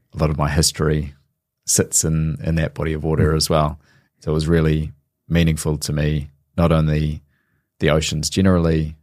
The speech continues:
Speaker 1: but that particular slice. And I'd seen through my training not only these amazing things, but also the degradation that had come about through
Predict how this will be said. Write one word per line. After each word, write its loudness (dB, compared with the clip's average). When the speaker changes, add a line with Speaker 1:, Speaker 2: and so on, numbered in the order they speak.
Speaker 1:
but -8
that -4
particular -6
slice. 0
And 0
I'd 0
seen 2
through 0
my 2
training 0
not 2
only 0
these -2
amazing 2
things, 0
but 2
also 2
the 0
degradation 0
that -4
had -6
come -4
about -4
through 0